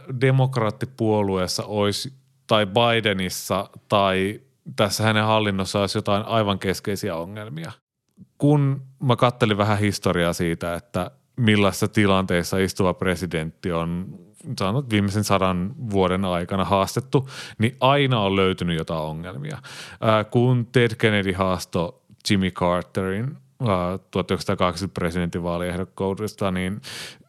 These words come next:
silloinhan oli niinku massiivinen inflaatio ja Carter näytti heikolta ja sitä sun tätä, niin joo, Kennedy haasto, äh, Jimmy Carterin – hävisi sen esivaalin,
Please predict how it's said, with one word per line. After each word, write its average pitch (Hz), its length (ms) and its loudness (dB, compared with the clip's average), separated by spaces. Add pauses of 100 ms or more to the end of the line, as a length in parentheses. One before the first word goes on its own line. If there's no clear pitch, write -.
(240)
silloinhan 123 480 2
oli 110 300 2
niinku 95 220 -2
massiivinen 92 540 0
inflaatio 85 560 -2
ja 82 120 -4
Carter 85 340 -2
näytti 85 320 -6
heikolta 87 520 -4
ja 95 320 -6 (880)
sitä 117 300 2
sun 98 180 -2
tätä, 127 340 2 (420)
niin 113 400 0 (500)
joo, 156 520 2
Kennedy 139 320 2
haasto, 123 800 0
äh, 104 440 2 (240)
Jimmy 113 140 4
Carterin – 98 600 2 (240)
hävisi 123 380 2
sen 107 140 0
esivaalin, 92 800 0